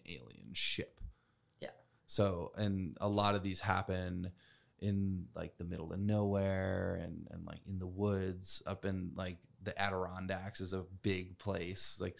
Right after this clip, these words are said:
Speaker 1: kinda near where you, you grew up, is sort of a place where people see these kinds of things, which I
Speaker 2: They're
Speaker 1: don't know.
Speaker 2: just bored, let's
Speaker 1: Yeah.
Speaker 2: be honest.
Speaker 1: Do you have any friends who have seen U F Os or claim?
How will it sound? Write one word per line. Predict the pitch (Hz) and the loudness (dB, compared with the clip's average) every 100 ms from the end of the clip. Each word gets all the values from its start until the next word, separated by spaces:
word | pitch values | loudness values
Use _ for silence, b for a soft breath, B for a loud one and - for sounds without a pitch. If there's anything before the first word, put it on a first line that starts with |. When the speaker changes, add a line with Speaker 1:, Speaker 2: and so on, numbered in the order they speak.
| - | -4
Speaker 1:
kinda | 92 92 | -2 0
near | 95 92 90 | 0 -2 -2
where | 95 | -4
you, | 98 92 92 - 85 | -4 -4 -4 -6 -10
you | 95 101 | -4 -2
grew | 95 95 90 | -2 0 0
up, | 82 85 - 120 92 | 0 -2 -4 -6 -4
is | 92 90 | -2 -2
sort | - 98 | 0 0
of | 92 | -2
a | 95 | -6
place | - 92 90 - | -2 -2 -2 -4
where | 90 | -4
people | - 101 98 | -2 -4 -2
see | - - 92 87 | 0 0 -2 -6
these | 87 85 | -8 -8
kinds | - 90 92 90 | -2 0 0 -4
of | 90 | -6
things, | - 101 90 85 85 92 95 - - B B B B B | -4 -2 -2 -4 -8 -6 -4 -4 -6 B B B B B
which | 98 101 - - - - _ _ _ _ _ _ _ _ _ _ _ _ - | 4 4 4 2 0 -6 _ _ _ _ _ _ _ _ _ _ _ _ 2
I | |
Speaker 2:
They're | 147 | 4
Speaker 1:
don't | 147 | 4
know. | 143 | 0
Speaker 2:
just | - | -2
bored, | - - - | -8 -10 -8
let's | - 90 | -2 -2
Speaker 1:
Yeah. | - | -2
Speaker 2:
be | |
honest. | 87 110 104 | -2 6 12
Speaker 1:
Do | |
you | 123 | 12
have | 120 | 12
any | 117 | 8
friends | - 92 95 101 | 8 4 4 2
who | |
have | 90 - | 2 0
seen | 80 82 90 | -2 -4 -4
U | 85 | -6
F | 80 | -6
Os | 76 73 | -6 -6
or | 85 | -8
claim? | 98 60 98 | -8 -8 -10